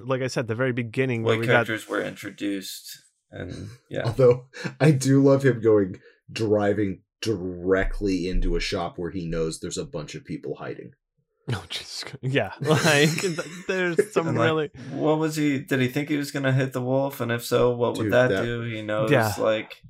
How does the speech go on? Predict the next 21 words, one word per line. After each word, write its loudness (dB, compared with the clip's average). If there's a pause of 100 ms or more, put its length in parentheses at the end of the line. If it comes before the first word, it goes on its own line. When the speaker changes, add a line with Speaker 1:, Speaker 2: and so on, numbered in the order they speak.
(180)
Speaker 3:
That 4
was 4
his 2
barrel 6
in -2
the 4
mouth. 0
Smile, 0
you -2
ugly -6
son -8
of -8
a -14
bitch. -6 (340)
Um, 0 (600)
that's, 2
Speaker 1:
I 4
mean 2
Speaker 3:
you, -4
like, 0 (500)
yeah. -4